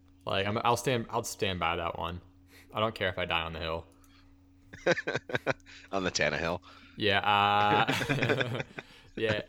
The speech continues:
Speaker 1: The thing is, like, there are weeks where he will get you a rushing floor, and that helps him for fantasy, but, like, I don't know. Like, I don't,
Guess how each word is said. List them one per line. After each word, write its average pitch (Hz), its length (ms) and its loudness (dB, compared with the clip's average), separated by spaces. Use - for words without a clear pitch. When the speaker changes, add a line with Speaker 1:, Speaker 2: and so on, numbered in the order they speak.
Speaker 1:
The 143 60 2
thing 165 160 4
is, 170 160 4
like, 139 200 2
there 143 180 4
are 151 200 6
weeks 117 280 -4
where 117 140 2
he 104 100 -2
will 98 220 -4
get 98 200 -4
you 98 200 -8
a 90 80 -6
rushing 85 360 -8
floor, 101 220 -4
and 95 80 -4
that 90 120 -8
helps 92 220 -8
him 98 60 -10
for 92 140 -10
fantasy, 87 560 -8
but, 92 160 -8
like, 90 280 -4
I 98 140 0
don't 92 100 -4
know. 90 180 -4
Like, 92 240 -4
I 110 80 -4
don't, 110 200 -4